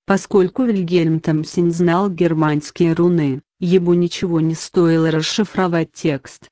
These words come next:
а позже благодаря ему удалось прочитать послание,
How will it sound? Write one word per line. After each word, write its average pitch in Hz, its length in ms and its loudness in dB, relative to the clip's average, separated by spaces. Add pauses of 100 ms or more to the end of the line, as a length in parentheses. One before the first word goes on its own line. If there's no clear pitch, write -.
а 170 120 -4
позже 254 460 2
благодаря 175 640 0
ему 160 380 2
удалось 185 480 0
прочитать 185 680 -2
послание, 143 760 -2